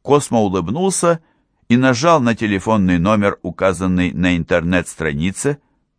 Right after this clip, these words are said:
Воды и электричества в Кувре два точка ноль не было, зато три джи работал великолепно. "Администрация округа Штеглиц-Целлендорф,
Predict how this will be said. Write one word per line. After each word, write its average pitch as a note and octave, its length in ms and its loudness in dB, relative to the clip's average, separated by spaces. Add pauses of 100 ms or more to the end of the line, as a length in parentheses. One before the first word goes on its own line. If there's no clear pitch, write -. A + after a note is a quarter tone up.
(360)
Воды A2+ 480 2
и A#2+ 240 0
электричества A#2 760 -2
в - 80 -14
Кувре G2+ 480 -2
два F2 300 0
точка F2 420 -4
ноль E2+ 240 0
не D3+ 200 -2
было, E3 320 -2 (320)
зато D#3+ 380 0
три D#3+ 260 -4
джи B2+ 360 -2
работал B2 560 0
великолепно. G2 840 -2 (1080)
"Администрация C3+ 1000 2
округа D#3 640 0
Штеглиц-Целлендорф, B2 1600 0